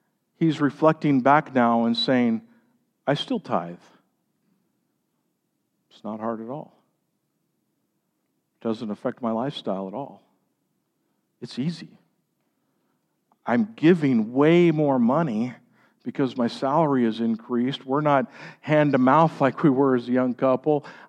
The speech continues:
I, the dollar amount is bigger, but the sacrifice has gone the other way. How much we give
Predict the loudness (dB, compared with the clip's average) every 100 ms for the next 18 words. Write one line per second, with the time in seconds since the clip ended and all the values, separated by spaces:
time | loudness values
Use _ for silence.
0 | 0 2 2 -2 _ -10 -4 -2 2 6
1 | 6 8 6 6 4 2 0 -6 -6 0
2 | 0 2 0 0 -2 -4 -6 -2 -2 -2
3 | -6 -6 -6 -8 -14 -10 -8 -8 -10 -12
4 | -14 -20 -20 -20 -20 _ _ _ _ _
5 | _ _ _ _ _ _ _ _ _ _
6 | _ _ _ _ -4 -2 -4 -4 -2 2
7 | 2 2